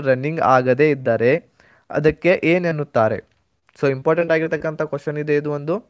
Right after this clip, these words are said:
ಮಾನಿಟರ್ ಸ್ಕ್ರೀನ್ ಮೇಲೆ ಬೇರೆ ಯಾವುದೇ ಅಪ್ಲಿಕೇಶನ್ ರನ್ನಿಂಗ್ ಆಗದೇ ಇದ್ದಾಗ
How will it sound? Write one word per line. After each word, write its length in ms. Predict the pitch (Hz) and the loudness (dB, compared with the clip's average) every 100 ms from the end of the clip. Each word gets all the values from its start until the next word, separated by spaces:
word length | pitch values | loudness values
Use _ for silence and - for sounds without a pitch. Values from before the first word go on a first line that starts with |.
| _ _ _ _ _ _ _ | _ _ _ _ _ _ _
ಮಾನಿಟರ್ 420 | 127 123 151 180 196 | -2 0 2 2 0
ಸ್ಕ್ರೀನ್ 340 | - 170 170 | -2 -2 0
ಮೇಲೆ 200 | 165 170 | 2 2
ಬೇರೆ 280 | 156 139 151 | 2 4 6
ಯಾವುದೇ 340 | 147 139 131 151 | 6 6 4 2
ಅಪ್ಲಿಕೇಶನ್ 600 | 151 143 156 147 151 151 | 2 -4 -4 -4 -4 -2
ರನ್ನಿಂಗ್ 360 | 131 117 139 147 | -2 -4 -4 0
ಆಗದೇ 360 | 131 123 127 139 | 0 2 2 0
ಇದ್ದಾಗ 340 | 123 117 107 | 2 0 2